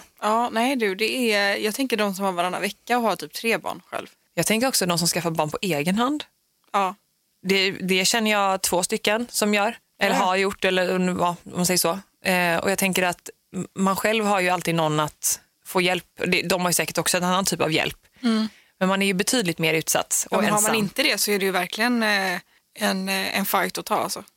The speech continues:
Speaker 2: Ja, och jag tänker det värsta hade ju varit om jag hade blivit magsjuk på detta också.
Speaker 1: Ja, det var, det var det som jag låg och oroade mig över. Det var att du skulle bli smittad av detta och vara dålig samtidigt, för det är typ det värsta.
Speaker 2: Nej, men vad fan har man gjort då?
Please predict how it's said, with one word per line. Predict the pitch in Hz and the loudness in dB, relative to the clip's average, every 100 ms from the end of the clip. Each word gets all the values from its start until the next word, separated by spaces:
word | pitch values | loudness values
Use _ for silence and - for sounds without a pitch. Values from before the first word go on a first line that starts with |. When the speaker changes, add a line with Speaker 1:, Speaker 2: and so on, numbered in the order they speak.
| - | 0
Speaker 2:
Ja, | 196 185 | 2 2
och | 175 | 2
jag | 196 | 0
tänker | 196 180 180 | 0 0 0
det | |
värsta | 175 170 190 | 0 0 2
hade | 190 202 | 2 2
ju | |
varit | 185 151 160 | 0 0 0
om | 156 | 0
jag | |
hade | 151 | 0
blivit | 151 147 | 0 0
magsjuk | 160 147 - 175 | 0 0 -2 -4
på | - 196 170 | 0 0 0
detta | 156 - | -2 -6
också. | - - 156 - - - - | -6 -4 -6 -8 -20 -10 0
Speaker 1:
Ja, | 269 | 0
det | 240 294 | 2 2
var, | 285 | 2
det | 247 | 2
var | 277 269 | 0 0
det | 294 294 | 0 0
som | - 285 | 0 2
jag | 269 277 277 | 2 2 2
låg | 214 185 | 2 2
och | |
oroade | 185 175 | 2 2
mig | 165 | 2
över. | 170 196 | 2 0
Det | 208 | 0
var | 240 233 | 0 0
att | - | 0
du | 196 | 0
skulle | 180 - 170 | 0 -2 -2
bli | 170 | -2
smittad | - 220 - 254 254 | -2 -2 -2 -2 0
av | 165 | 0
detta | 180 - 147 | -2 -2 0
och | 175 | 2
vara | 185 | 2
dålig | 185 185 175 | 2 0 0
samtidigt, | 196 185 - 185 202 - | 0 -2 0 0 0 -2
för | 202 | 0
det | 233 220 | 2 0
är | |
typ | - 156 139 - | 0 -2 -2 -4
det | 160 | -4
värsta. | - - 185 - 190 | 0 0 -2 -4 0
Speaker 2:
Nej, | 175 | 2
men | 160 | 2
vad | 147 | 0
fan | - - - 196 139 143 | 0 0 0 0 0 0
har | 151 | 0
man | 160 | 0
gjort | |
då? | 170 | 0